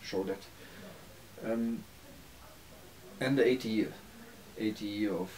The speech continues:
uh, you can see that it's a very, uh, very old club. Uh, this year is the eighty year, and, uh, so all in all, when the offer came, is you, you need to think about, uh,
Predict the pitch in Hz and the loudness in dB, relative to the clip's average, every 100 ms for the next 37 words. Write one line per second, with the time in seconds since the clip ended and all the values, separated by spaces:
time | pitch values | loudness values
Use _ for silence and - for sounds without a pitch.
0 | - 95 90 95 95 92 90 - - 101 | -12 -10 -4 -2 0 -2 -4 -6 -6 -4
1 | 95 90 - 95 - 95 98 95 95 - | -2 -4 -6 -10 -6 -2 0 0 -2 -10
2 | - - - - - - - 107 98 92 | -14 -14 -14 -14 -14 -12 -8 -6 -4 -2
3 | 101 101 - 113 113 110 101 - - 117 | 0 2 4 4 4 2 0 -4 -10 -4
4 | 110 107 104 101 101 101 98 92 107 101 | -2 -2 -2 -4 -4 -4 -6 -4 -4 0
5 | 110 117 104 - 110 - 101 127 139 - | 4 4 4 0 0 -2 0 2 2 0
6 | - 113 101 92 104 104 104 107 104 120 | -10 -10 -10 -6 -4 -2 -2 -2 -2 2
7 | 113 117 110 107 - - 123 151 139 143 | 4 4 2 -2 -8 4 6 8 10 10
8 | 143 127 127 123 131 143 131 127 127 120 | 8 8 6 6 6 4 4 6 4 2
9 | 120 117 120 - - - - - - - | 4 4 4 2 -4 -8 -8 -8 -8 -8
10 | - - - - - - - - - - | -10 -10 -12 -12 -12 -10 -10 -12 -12 -14
11 | - - 117 127 135 143 - 147 143 127 | -8 0 2 2 0 -2 0 2 4 6
12 | 113 113 - - - - - - - - | 8 8 4 -6 -10 -12 -12 -10 -10 -10
13 | - - - - - 107 107 107 107 | -12 -10 -10 -10 -6 0 2 4 4